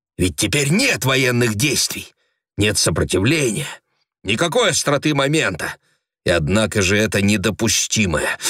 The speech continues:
неслыханная, небывалая жестокость продолжается. В ней есть что-то нерусское, не наше. Русские жестокостью никогда не отличались.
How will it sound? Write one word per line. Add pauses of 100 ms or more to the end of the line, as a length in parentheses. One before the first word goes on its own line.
(200)
неслыханная,
небывалая
жестокость
продолжается. (680)
В
ней
есть
что-то
нерусское,
не
наше. (580)
Русские
жестокостью
никогда
не
отличались.